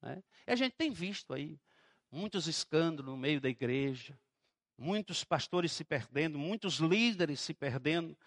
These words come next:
muitos irmãos também, é, líderes da igreja se perdendo. Observe, primeira Pedro cinco, o apóstolo Pedro, ele vai tratar sobre, sobre isso aqui, ó. Pedro diz aos presbíteros.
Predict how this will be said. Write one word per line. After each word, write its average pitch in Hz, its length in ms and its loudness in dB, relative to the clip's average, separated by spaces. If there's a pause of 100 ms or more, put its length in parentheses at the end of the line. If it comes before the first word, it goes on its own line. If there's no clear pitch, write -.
(260)
muitos 220 460 2
irmãos 208 520 0
também, 208 500 2 (240)
é, 185 140 8
líderes 214 460 6
da 214 80 10
igreja 208 480 8
se 226 160 -2
perdendo. 180 720 0 (520)
Observe, 214 520 6
primeira 247 400 10
Pedro 208 680 4 (280)
cinco, 247 840 2 (280)
o - 40 4
apóstolo 220 500 6
Pedro, 208 520 8 (600)
ele 240 260 10
vai 240 220 12
tratar 262 380 12
sobre, 254 460 6 (260)
sobre 233 280 6
isso 247 140 4
aqui, 247 220 8
ó. 208 180 12 (340)
Pedro 277 320 12
diz 247 260 6
aos 269 280 6 (760)
presbíteros. 220 1000 8